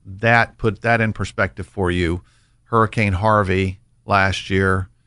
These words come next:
uh, and for that matter, I would say probably Maria and Irma too, were all level seven disasters.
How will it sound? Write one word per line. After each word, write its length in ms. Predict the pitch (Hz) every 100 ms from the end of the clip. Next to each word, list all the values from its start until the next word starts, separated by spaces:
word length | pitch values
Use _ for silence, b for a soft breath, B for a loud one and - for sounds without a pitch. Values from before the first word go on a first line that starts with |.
| _ _ -
uh, 440 | 90 90 90 85
and 260 | - 101 101
for 120 | -
that 200 | 95 90
matter, 480 | 92 92 90 90 92
I 80 | 92
would 160 | 92
say 180 | 90 95
probably 520 | 90 - 98 95 92
Maria 380 | 95 90 95 98
and 80 | 90
Irma 240 | 90 90
too, 220 | 85 - 101
were 140 | 95
all 300 | 90 107 104
level 340 | 98 98 98
seven 720 | 87 - - 110 92 80 80 - _ _ _ _ _ _ _
disasters. 760 | 101 92 82 73 - 55 -